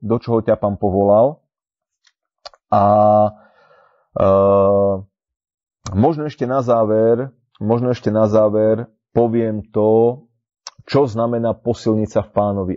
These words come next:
alebo ako sú rôzne spôsoby, ako sa môžeme posilniť v Pánovi. E, určite, určite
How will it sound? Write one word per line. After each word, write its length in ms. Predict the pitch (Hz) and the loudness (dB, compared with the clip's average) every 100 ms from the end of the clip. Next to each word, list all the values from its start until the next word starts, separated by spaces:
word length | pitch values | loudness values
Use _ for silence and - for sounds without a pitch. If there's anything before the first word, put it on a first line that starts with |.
| - | 0
alebo 400 | 104 107 101 - | 0 2 0 -2
ako 240 | 120 131 131 | -2 -2 -4
sú 160 | - | -2
rôzne 640 | 117 123 113 113 113 110 - | 0 2 0 0 0 0 -4
spôsoby, 1040 | - - 131 151 143 110 101 107 123 - _ _ _ - | -18 -4 0 0 -2 -6 -4 -2 -4 -6 _ _ _ -4
ako 240 | 127 135 127 | -2 -2 -8
sa 160 | 120 | -8
môžeme 320 | 113 120 110 | -6 -6 -8
posilniť 440 | - 117 - 117 104 | -8 -8 -6 -6 -6
v 60 | - | -4
Pánovi. 520 | 104 98 101 95 107 135 | -4 -2 -4 -2 0 0
E, 60 | - _ _ _ _ - - _ _ _ _ _ _ - - 107 107 104 104 104 104 104 - 135 | -6 _ _ _ _ -20 -20 _ _ _ _ _ _ -12 -2 2 4 4 4 4 4 2 0 0
určite, 800 | 147 - 127 - 120 120 123 - _ | 0 -2 -8 -2 0 2 0 -4 _
určite 880 | - 120 - 117 - 113 110 107 107 | -2 -2 -2 -4 2 4 4 2 -2